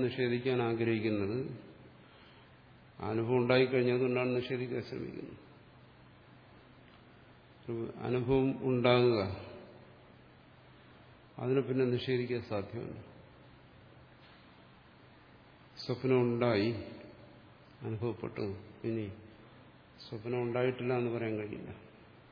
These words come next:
ഒരു അനുഭവത്തെയും നിഷേധിക്കാൻ കഴിയത്തില്ല.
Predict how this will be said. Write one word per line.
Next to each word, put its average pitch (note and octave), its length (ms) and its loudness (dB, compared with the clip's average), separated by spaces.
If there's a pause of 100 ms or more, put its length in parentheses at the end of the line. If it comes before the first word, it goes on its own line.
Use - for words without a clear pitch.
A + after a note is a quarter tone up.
(2750)
ഒരു C3+ 180 0 (1120)
അനുഭവത്തെയും C3 800 4 (1600)
നിഷേധിക്കാൻ B2+ 600 2
കഴിയത്തില്ല. - 440 -6